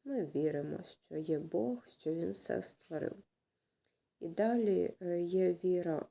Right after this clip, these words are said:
Божа, яка, е, підкріпляється ділами і яка має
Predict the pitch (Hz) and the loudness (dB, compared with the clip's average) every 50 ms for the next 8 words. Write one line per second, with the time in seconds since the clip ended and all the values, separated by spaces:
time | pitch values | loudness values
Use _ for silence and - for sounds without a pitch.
0 | _ _ - 180 170 170 165 165 165 165 - 208 220 240 254 - _ _ _ _ | _ _ -10 -4 0 2 2 2 0 0 -2 -4 -4 -4 -6 -10 _ _ _ _
1 | _ _ _ _ _ _ _ _ _ _ _ - 185 190 - - 196 180 180 180 | _ _ _ _ _ _ _ _ _ _ _ -10 -10 -10 -8 -8 -6 -4 -4 -4
2 | - - - _ _ _ _ _ - 180 170 165 165 - - - - - 185 180 | -4 -6 -10 _ _ _ _ _ -2 -2 0 0 -2 -4 -12 -12 -8 -8 -8 -8
3 | - 180 170 156 156 160 - - 160 160 - - 202 190 185 170 151 147 151 165 | -4 -2 0 0 0 -2 -2 -4 -4 -4 -4 -4 -4 -4 -4 -4 -6 -6 -6 -6
4 | 202 240 - 240 185 180 175 - - 185 175 180 180 185 180 - 185 | -6 -4 -4 -4 -4 -4 -6 -8 -8 -4 -2 -2 -2 -2 -2 -4 -4